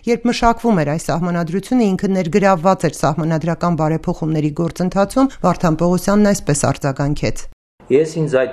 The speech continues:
Speaker 2: տեքստի հայր չեմ համարում, չնայած ինձ այդ ժամանակ այդպիսի հարցեր տալիս էին երկու հազար հինգ թվականին, որովհետև ես կոնցեպտուալ առումով շատ բաներ չեմ կարողացել փոխել այդ տեքստում։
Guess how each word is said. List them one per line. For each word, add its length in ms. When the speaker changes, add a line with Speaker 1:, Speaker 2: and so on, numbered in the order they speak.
Speaker 2:
տեքստի 640
հայր 380
չեմ 300
համարում, 600
չնայած 500
ինձ 160
այդ 160
ժամանակ 480
այդպիսի 460
հարցեր 380
տալիս 340
էին 260
երկու 260
հազար 280
հինգ 180
թվականին, 800
որովհետև 640
ես 340
կոնցեպտուալ 960
առումով 720
շատ 400
բաներ 400
չեմ 320
կարողացել 720
փոխել 480
այդ 160
տեքստում։ 540